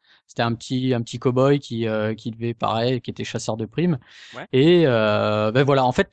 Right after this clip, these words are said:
Speaker 1: l'histoire, elle est toute simple, c'est ça, hein, c'est, c'est typiquement un, un run and gun où tu dois, euh, tu dois, euh, arrêter, euh, les brigands.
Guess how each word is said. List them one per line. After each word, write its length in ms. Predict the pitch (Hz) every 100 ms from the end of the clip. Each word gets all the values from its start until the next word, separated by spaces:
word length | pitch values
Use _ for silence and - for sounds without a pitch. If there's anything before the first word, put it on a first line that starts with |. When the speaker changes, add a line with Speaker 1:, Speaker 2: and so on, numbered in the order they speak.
| -
Speaker 1:
l'histoire, 420 | 147 139 - 196
elle 60 | 139
est 40 | 123
toute 100 | 131
simple, 220 | 196 -
c'est 60 | 123
ça, 140 | 185
hein, 160 | 135 139
c'est, 920 | - 117 110 110 110 110 110 107 117 _ _ _ -
c'est 260 | - 117 -
typiquement 720 | - 147 143 - 147 156 135
un, 200 | 113 110
un 120 | 120
run 220 | 117 127 127
and 160 | 123
gun 300 | 123 151 180
où 540 | 147 117 113 113 117 113
tu 160 | - 123
dois, 320 | 120 120 131
euh, 180 | 110 101 107
tu 180 | -
dois, 340 | 113 117 123 117
euh, 260 | 107 110 113
arrêter, 480 | 110 117 131 135
euh, 320 | 127 104 107 117 - - -
les 80 | 139
brigands. 320 | 147 127 120